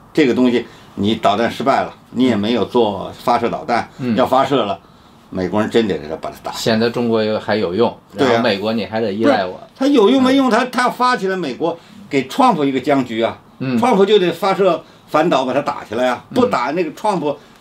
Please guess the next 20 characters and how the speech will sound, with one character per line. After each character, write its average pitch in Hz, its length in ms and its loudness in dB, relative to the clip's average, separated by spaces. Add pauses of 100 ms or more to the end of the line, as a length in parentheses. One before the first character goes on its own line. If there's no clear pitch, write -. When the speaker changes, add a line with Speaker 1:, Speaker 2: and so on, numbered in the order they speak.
(120)
Speaker 1:
航 175 160 2
空 185 80 4
母 151 80 0
舰 151 160 0
开 160 160 -2
过 147 100 -2
去 127 60 -2
有 101 80 -2
什 98 120 -10
么 113 60 -2
用 139 200 0
啊？ 98 100 -8 (120)
Speaker 2:
嗯。 104 320 -2 (720)
Speaker 1:
但 226 180 4
是 214 140 2
呢， 220 140 2
要 247 140 4
打 110 300 0
起 131 140 -2
来， 175 240 0